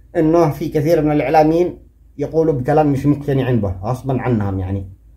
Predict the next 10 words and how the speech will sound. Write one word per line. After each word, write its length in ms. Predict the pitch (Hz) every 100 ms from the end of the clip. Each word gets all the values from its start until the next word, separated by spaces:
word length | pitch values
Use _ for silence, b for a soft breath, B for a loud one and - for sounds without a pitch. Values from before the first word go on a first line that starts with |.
| _ -
تجنبًا 600 | 135 147 160 147 175 180 -
للبلاء. 440 | 165 156 143 131 131
الواحد 320 | 139 135 131
يكون 200 | 139 143
عنده 280 | 139 131 123
مرأة، 180 | 113
عنده 360 | 110 98 120 113
أطفال، 420 | 117 120 107 107
عنده 280 | 117 117 117
حرام، 460 | - 180 131 117